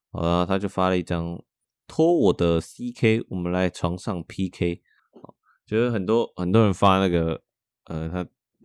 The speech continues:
那个男生跟他的闺蜜，他就讲她是闺蜜，然后不知道为什么那个闺蜜都没有穿衣服，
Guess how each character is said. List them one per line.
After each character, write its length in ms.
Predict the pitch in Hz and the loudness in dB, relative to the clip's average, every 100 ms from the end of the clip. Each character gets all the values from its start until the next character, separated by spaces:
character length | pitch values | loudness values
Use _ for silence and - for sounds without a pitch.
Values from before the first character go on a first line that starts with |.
| - - | -14 -10
那 80 | |
个 0 | |
男 200 | 87 85 | -4 -4
生 220 | 85 95 95 | -2 -4 -4
跟 100 | 92 | -4
他 120 | 92 | -4
的 100 | 87 | -6
闺 400 | - 92 92 92 | -2 0 0 -2
蜜， 240 | 90 82 - - | -6 -10 -14 -8
他 60 | |
就 80 | 90 | -8
讲 180 | 85 80 | -6 -4
她 120 | 85 | -4
是 80 | 87 | -4
闺 280 | - 87 85 | -4 -4 -2
蜜， 240 | 87 85 85 _ 85 - _ | -6 -8 -14 _ -18 -18 _
然 100 | 85 | -4
后 320 | 87 90 - - _ _ _ - | -2 -2 -6 -14 _ _ _ -8
不 100 | 98 | -2
知 80 | |
道 80 | 98 | 0
为 140 | 98 85 | 0 0
什 100 | 80 | -4
么 140 | 78 | -6
那 80 | 90 | -6
个 100 | 85 | -6
闺 260 | - 90 | -4 -2
蜜 180 | 92 87 | -2 -2
都 100 | 87 | -2
没 100 | 90 | -2
有 100 | 80 | -4
穿 240 | 76 82 82 | -4 -8 -6
衣 220 | 82 85 | -6 -8
服， 260 | - - | -12 -20